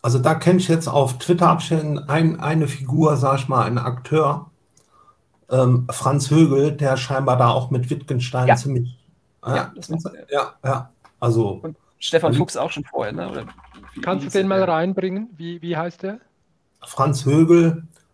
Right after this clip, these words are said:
Speaker 1: der ist auch
Speaker 3: Ah,
Speaker 1: beim
Speaker 3: ja,
Speaker 1: Karl
Speaker 3: ja, ja.
Speaker 1: Auer Verlag, der ist auch beim Karl Auer Verlag tätig. Und ich hab von dem so ein Pamphlet gelesen, achtzehn Seiten. Und da hab ich einfach nur beim Lesen gedacht, mein lieber Freund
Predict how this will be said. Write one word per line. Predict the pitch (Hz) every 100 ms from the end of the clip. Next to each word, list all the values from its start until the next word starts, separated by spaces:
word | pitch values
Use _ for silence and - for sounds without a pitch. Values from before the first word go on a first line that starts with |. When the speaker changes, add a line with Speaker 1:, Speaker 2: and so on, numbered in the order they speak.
| _
Speaker 1:
der | 135 123
ist | 120
auch | -
Speaker 3:
Ah, | 196
Speaker 1:
beim | 214 156
Speaker 3:
ja, |
Speaker 1:
Karl | 151 202
Speaker 3:
ja, | 190 185
ja. |
Speaker 1:
Auer | 151 131 127
Verlag, | 123 113 113 -
der | 135
ist | 123
auch | 143 -
beim | 139
Karl | 123 127 120
Auer | 135 135 120
Verlag | - 113 120 123
tätig. | - 127 123 117 117 - _ _ _ _ _ _ _ _ _ _ _ _ _ _ _ _ _ _ _ _ -
Und | 127
ich | 123
hab | 160
von | - 147
dem | 143 170 165 -
so | 120 156
ein | 143
Pamphlet | - 143 - 165 165
gelesen, | 151 156 151 147 123 - 113 - 104 -
achtzehn | - 120 - 113
Seiten. | - 95 123 120 - - _ _ _ _ _ _ _ _ _ _
Und | - 123
da | 123
hab |
ich | 127 -
einfach | 139 127 131
nur | 127 123
beim | 123 120
Lesen | 123 135 123 110
gedacht, | 117 117 117 - -
mein | 104 120
lieber | 127 104
Freund | - 135 135 135 123